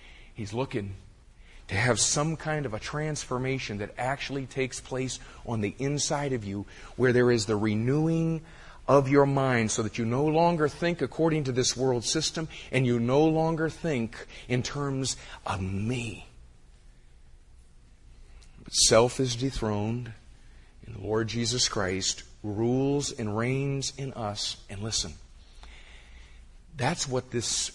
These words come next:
wilderness is all about. It's to bring us to the place of separation from the world system. It's to bring us to the place of surrender of our will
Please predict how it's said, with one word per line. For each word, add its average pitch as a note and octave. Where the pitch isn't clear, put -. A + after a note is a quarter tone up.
wilderness A2
is G2+
all A2+
about. G#2
It's -
to G2+
bring G#2+
us A2+
to A2+
the G#2+
place A#2
of E2+
separation B2+
from D#3
the C#3+
world D3
system. -
It's -
to -
bring A#2
us -
to G2
the G2
place A2+
of G2+
surrender G2+
of E2+
our G#2+
will -